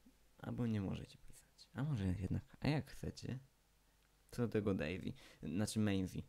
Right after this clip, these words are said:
Maisie. Jak ktoś grał, to napiszcie, czy fajne jakieś. Jeszcze nie grałem, dlatego,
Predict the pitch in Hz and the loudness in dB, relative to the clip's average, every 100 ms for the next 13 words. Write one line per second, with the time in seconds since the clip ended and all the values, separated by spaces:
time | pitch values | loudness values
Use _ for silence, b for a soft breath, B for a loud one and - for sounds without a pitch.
0 | - 98 95 92 - b b b - 107 | -6 -2 -2 -4 -8 b b b -6 -6
1 | - 120 98 90 98 107 - 110 - - | 0 2 2 4 4 4 0 -6 -8 -8
2 | - 311 - 98 - - - 98 117 131 | -2 -2 -2 -4 -4 -6 -4 -2 0 0
3 | 120 110 - - - - 117 - 120 101 | -4 -8 -10 -16 -16 -12 -10 -6 -2 0
4 | 90 82 82 87 82 - 95 87 | 2 4 4 4 4 4 4 4